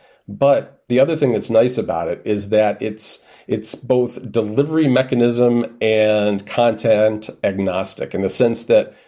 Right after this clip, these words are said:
we can throw podcasts and written products all into the same C M S, have them go out to different domains automatically. And we actually have built a custom,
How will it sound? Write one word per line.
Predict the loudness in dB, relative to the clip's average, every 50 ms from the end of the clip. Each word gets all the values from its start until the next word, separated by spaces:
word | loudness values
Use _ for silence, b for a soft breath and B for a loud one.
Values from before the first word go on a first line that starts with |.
| B B B
we | -2 -2 0
can | 2 0 -2 -2
throw | -6 -2 2 4 6 8 8 8 6 4 0 -4 -10 _ _ _ _ _ _ -4
podcasts | -2 -2 -2 -2 0 -2 0 0 0 -4 -4 -6 -10 -10 -12 -12 -12 b b b b b b -4
and | -4 -2 0 0
written | 0 0 -2 -4 -2
products | -2 -2 0 0 -2 -4 -6 -6 -10 -12 -12 _ _ _ -4
all | 0 2 2 2 2
into | 0 -2 -2
the | -2 -4 -4
same | -2 0 0 2 2 0 -4
C | -6 -4 -2 -2
M | 0 2 2
S, | 2 2 2 0 -6 -8 -12 -16 b b b b b b
have | -2 -2 0 0 0
them | -4 0
go | 2 2 2
out | 2 2 -2 -6 -6
to | -8
different | -8 -8 -12 -18 -18 _ -2 -2 -2 0 -2 -2 0
domains | 0 0 0 0 0 0 0 0 -2 -4 -6 -8 -8 -4
automatically. | -2 -2 -2 -2 -2 -4 -2 0 0 0 -2 -2 -2 -4 -4 -4 -6 -10 b b b b b b b b 0
And | 2 4 4 4 4 2 2 0 -2 -4
we | -2 2 4
actually | 4 2 2 0 0 2 2 2
have | 2 0 -2 -4 0
built | 0 0 0 0 -4 -8
a | -12 -12
custom, | -6 -2 -4 -4 -4 -4 -2 0 0 0 0 -4 -6 -10